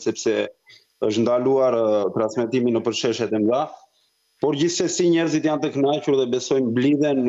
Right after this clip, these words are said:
grupe në përbare lokale që shikojnë, ë, së bashku ndeshjet. Dhe sidomos besoj, ë,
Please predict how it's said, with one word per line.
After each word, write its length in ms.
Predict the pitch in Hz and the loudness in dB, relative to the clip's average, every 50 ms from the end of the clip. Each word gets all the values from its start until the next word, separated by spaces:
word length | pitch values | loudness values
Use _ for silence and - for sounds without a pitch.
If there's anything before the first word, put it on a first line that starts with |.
| 113 110 | 0 0
grupe 320 | 123 135 143 135 - 139 | 0 0 0 0 0 0
në 220 | 131 131 123 120 120 | 0 0 0 -2 -2
përbare 600 | - 120 113 110 110 120 127 131 135 135 131 127 123 117 110 104 107 101 95 98 - 107 | -2 -4 -2 0 0 2 2 2 2 2 2 2 2 0 0 0 0 0 -2 -4 -4 -2
lokale 480 | 110 113 113 107 - 131 127 131 131 117 | 0 0 0 0 0 0 0 0 0 0
që 160 | 113 117 110 - | 0 -2 -2 -2
shikojnë, 420 | - 110 - - 120 117 117 113 113 | -4 -4 -2 -2 0 0 2 2 2
ë, 320 | 104 98 92 - 107 104 | 2 2 0 -2 -2 -4
së 160 | - - 110 | -4 -2 -2
bashku 460 | 107 113 113 113 - - - 110 107 95 98 - - - - _ - 107 | 0 0 0 -2 -4 -4 -2 0 0 0 0 -2 -6 -8 -12 _ -6 -2
ndeshjet. 420 | 110 113 104 - - 113 110 - _ _ _ _ _ _ _ _ _ _ _ _ _ - | -2 0 0 -2 -2 -4 -6 -6 _ _ _ _ _ _ _ _ _ _ _ _ _ -4
Dhe 100 | 113 110 | -4 -2
sidomos 540 | - 135 131 139 139 147 151 147 139 - - | 0 0 0 0 0 0 0 -2 -4 -6 -4
besoj, 460 | 113 127 131 - - - 147 143 139 135 | -4 -4 -4 -2 -2 0 0 2 2 2
ë, 240 | 139 131 127 127 | 2 2 2 2